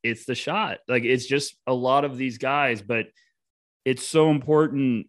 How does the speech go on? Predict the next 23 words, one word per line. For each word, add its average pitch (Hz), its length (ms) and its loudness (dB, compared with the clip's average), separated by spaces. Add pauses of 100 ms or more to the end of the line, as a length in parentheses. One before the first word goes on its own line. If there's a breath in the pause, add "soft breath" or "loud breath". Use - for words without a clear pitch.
what 120 180 -2
Metcalf 123 380 -2
just 117 180 -10
brought 113 240 0
up 120 200 2
about 101 400 -2 (760)
not 120 220 0
getting 135 220 2
obsessed 127 420 -2
with 113 100 -6
the 110 60 -6
high 120 220 0
school 113 480 0
shooting 214 360 0
percentages, 92 680 -6
because, 127 520 0 (760)
you 151 80 -2
know, 131 420 2 (420)
probably 247 260 2
the - 60 2
top 175 300 -2
twenty 170 300 0
guys 143 640 0